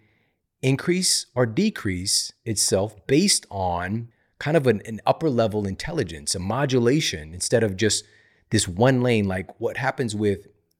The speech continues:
synthetic drugs, for example. It pushes your immune system in one direction. It either increases the immune system performance or it suppresses the immune system. Foods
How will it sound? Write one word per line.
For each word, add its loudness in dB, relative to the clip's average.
synthetic 4
drugs, 0
for -2
example. -8
It -18
pushes 0
your 4
immune 0
system -6
in -4
one -4
direction. -4
It 4
either 6
increases 0
the 2
immune 2
system -2
performance -4
or 8
it 2
suppresses 2
the 2
immune -4
system. -12
Foods 4